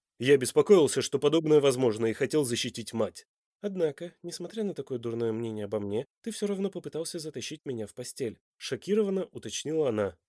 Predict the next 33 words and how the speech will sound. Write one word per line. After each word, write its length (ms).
"Лучше 320
я, 180
чем 160
Виторе, 560
хотя 400
надо 220
признать, 420
что 300
у 20
вас 180
с 60
Виторе 300
необычно 440
дружеские 500
отношения". 580
"Только 320
потому, 580
что 240
когда 320
я 140
начала 340
здесь 300
работать, 520
София 400
плохо 380
себя 260
чувствовала, 640
и 80
я 140
угадала, 440
что 220
она 140
беременна. 580